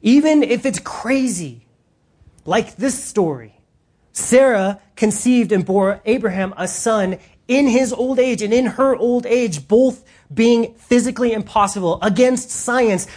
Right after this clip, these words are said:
against common sense, against the law of what's cool. And nothing about this makes sense.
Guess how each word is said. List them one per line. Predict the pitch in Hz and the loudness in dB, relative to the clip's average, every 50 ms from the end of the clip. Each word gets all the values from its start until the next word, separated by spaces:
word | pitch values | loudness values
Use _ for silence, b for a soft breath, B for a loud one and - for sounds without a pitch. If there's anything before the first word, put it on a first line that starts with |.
| B | B
against | B 208 175 285 277 262 - - - | B -4 0 2 0 0 0 -4 -6
common | - - - - 240 247 262 254 254 247 | -8 -6 -4 -2 0 2 4 4 4 2
sense, | 240 - - - 269 302 302 226 190 - - - B B B | 0 -4 -4 -2 0 2 2 2 0 -2 -6 -12 B B B
against | 208 220 180 294 294 277 277 - | -4 -2 2 2 0 0 0 -4
the | 247 226 | -8 -6
law | 233 233 247 277 269 226 - | -2 -2 0 0 0 0 -2
of | 196 202 196 | -2 -2 -2
what's | 247 254 254 - | -2 -2 -2 -4
cool. | - - - 180 240 330 359 311 226 - 135 | -8 -8 -4 0 2 2 2 2 0 -2 -4
And | - 196 226 240 247 | -2 -2 0 2 2
nothing | 277 285 285 - 311 311 302 277 | 0 0 -2 -2 0 2 2 2
about | 269 220 247 240 240 240 240 - | 2 2 2 0 0 0 0 -2
this | 226 202 208 - | -2 -2 -2 -4
makes | 208 214 208 208 - | -4 -4 -4 -4 -6
sense. | - - 214 196 170 135 127 - - - - | -8 -4 -4 -2 -4 -4 -6 -8 -10 -12 -12